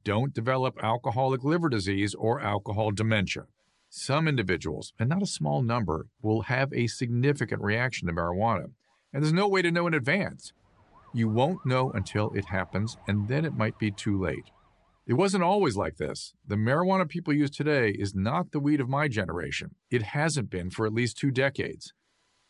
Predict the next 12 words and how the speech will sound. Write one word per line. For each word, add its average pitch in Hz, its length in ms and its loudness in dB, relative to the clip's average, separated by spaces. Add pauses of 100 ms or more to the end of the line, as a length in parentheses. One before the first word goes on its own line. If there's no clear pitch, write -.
What 95 200 0
changed? 170 580 0 (540)
The 107 140 -2
answer 160 360 2
is 151 140 2
found 135 400 0
in 127 100 0
three 127 300 2
letters, 120 480 0 (260)
T 151 360 2
H 110 300 0
C. 76 280 -4